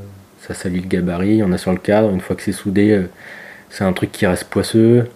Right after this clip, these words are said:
on s'en met plein les mains. Et puis pour l'enlever, on est obligé de le tremper dans l'eau, parce qu'une fois refroidi, euh, ça, ça, ça redevient solide, on peut pas l'enlever, euh, sans le dissoudre dans de l'eau.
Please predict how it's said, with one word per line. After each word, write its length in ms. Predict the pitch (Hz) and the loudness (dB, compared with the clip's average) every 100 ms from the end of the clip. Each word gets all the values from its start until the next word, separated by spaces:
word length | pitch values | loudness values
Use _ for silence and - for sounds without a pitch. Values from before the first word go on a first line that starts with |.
| - - - - - - - | -18 -20 -20 -20 -20 -20 -8
on 40 | |
s'en 80 | 90 | -4
met 120 | 87 | -2
plein 160 | 92 90 | 0 0
les 100 | 92 | 2
mains. 460 | 98 110 117 120 117 _ _ - - _ 92 | 2 2 2 0 -4 _ _ -20 -20 _ -8
Et 80 | 87 | -8
puis 240 | - - | -8 -10
pour 200 | 90 98 | -4 0
l'enlever, 360 | 92 95 95 107 | 2 2 2 2
on 120 | 95 | 2
est 40 | |
obligé 200 | 90 92 | 0 0
de 60 | 90 | -2
le 60 | |
tremper 300 | 92 - 92 | -2 -2 -2
dans 160 | 98 95 | 0 2
l'eau, 180 | 104 117 | 4 2
parce 160 | 117 | 0
qu'une 220 | - 98 90 | -6 -4 -2
fois 180 | - | 0
refroidi, 580 | 95 95 - 101 95 113 | 2 0 0 0 2 2
euh, 220 | 110 90 | 2 0
ça, 380 | 85 - 82 82 - _ _ _ _ - | -6 -10 -12 -12 -16 _ _ _ _ -20
ça, 320 | - - 90 | -16 -6 -6
ça 180 | 80 - | -6 -8
redevient 400 | 87 90 98 98 | -4 0 2 2
solide, 580 | 92 - - - 98 131 - | -2 -8 -8 -2 2 2 0
on 380 | 95 92 87 - | -6 -4 -6 -10
peut 80 | - | -8
pas 140 | 101 | -2
l'enlever, 380 | 98 95 95 104 | 0 2 2 2
euh, 100 | 90 90 | 0 -4
sans 140 | 101 | -2
le 100 | 95 | 0
dissoudre 420 | 92 92 110 95 | -2 -4 -4 -2
dans 140 | 87 87 | -4 -6
de 60 | |
l'eau. 140 | 95 | -4